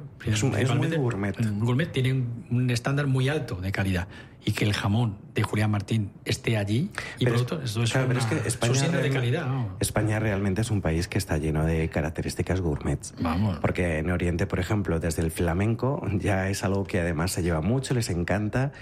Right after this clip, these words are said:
Speaker 1: y si ya les presentas un producto como, como estos jamones tan ricos, evidentemente, eh, les, les va a encantar. Es una
Speaker 2: Sí.
Speaker 1: pasión lo que tienen
Speaker 2: Sí,
Speaker 1: por
Speaker 2: lo que pasa
Speaker 1: la
Speaker 2: que el,
Speaker 1: gastronomía española.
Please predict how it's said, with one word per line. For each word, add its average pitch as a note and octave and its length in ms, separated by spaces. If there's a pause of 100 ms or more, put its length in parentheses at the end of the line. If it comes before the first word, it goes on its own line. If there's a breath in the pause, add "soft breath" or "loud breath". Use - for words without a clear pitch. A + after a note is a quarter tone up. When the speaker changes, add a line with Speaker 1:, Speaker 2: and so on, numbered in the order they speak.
(200 loud breath)
Speaker 1:
y G2 80
si D#2+ 140
ya F2 140
les F2 120
presentas D2+ 540
un - 80
producto D#2 400
como, C#2+ 380 (280 loud breath)
como D2 180
estos D#2 220
jamones D2+ 460
tan C2+ 160
ricos, A#2 460 (420 loud breath)
evidentemente, D#2+ 1500
eh, - 380 (800 loud breath)
les, G2 320
les F#2+ 240
va F2+ 60
a - 20
encantar. C#2 520 (380 loud breath)
Es - 220
una A2+ 80
Speaker 2:
Sí. F#2 80
Speaker 1:
pasión F#2 340
lo E2 80
que E2 120
tienen D#2 260
Speaker 2:
Sí, - 80
Speaker 1:
por C#3 80
Speaker 2:
lo A#2 80
que A#2+ 60
pasa A#2+ 80
Speaker 1:
la - 40
Speaker 2:
que D#3 60
el, C#3 100
Speaker 1:
gastronomía A2 560
española. C2+ 460